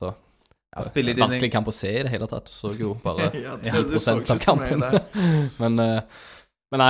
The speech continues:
Speaker 1: jeg, jeg tror nok, eh, Jerv, eh, skal slite denne sesongen her med på en måte å holde seg oppe. Men de kan jo overraske. Det er nyopprykka la-, nyopprykka lag. De har jo på en måte imponert før, eh, sånne nyopprykka lag.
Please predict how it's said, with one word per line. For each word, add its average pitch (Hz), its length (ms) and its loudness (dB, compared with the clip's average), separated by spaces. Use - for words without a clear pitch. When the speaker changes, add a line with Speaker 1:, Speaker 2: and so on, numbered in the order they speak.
Speaker 1:
jeg, 139 200 4
jeg 135 80 2
tror 131 180 -2
nok, 127 260 -2
eh, 117 240 4
Jerv, 110 320 0
eh, 107 320 0
skal 107 200 -6
slite 98 440 -4
denne 101 160 -6
sesongen 104 360 -8
her 104 80 -4
med 107 160 -4
på - 80 -18
en 101 60 -8
måte 101 100 -12
å 104 60 -6
holde 98 140 -8
seg 110 120 -4
oppe. 127 280 -2
Men 127 260 -4
de 120 100 -4
kan 135 120 -2
jo 143 100 2
overraske. 143 380 0
Det 123 120 -4
er 117 80 -2
nyopprykka 120 400 -2
la-, 110 100 0
nyopprykka 120 440 -6
lag. 110 240 -4
De 117 120 -10
har 113 240 -8
jo 110 220 -6
på - 800 -20
en 107 80 -6
måte 104 180 -8
imponert 107 420 -6
før, - 160 -4
eh, 110 400 -8
sånne 110 240 -10
nyopprykka 110 440 -8
lag. 127 200 -10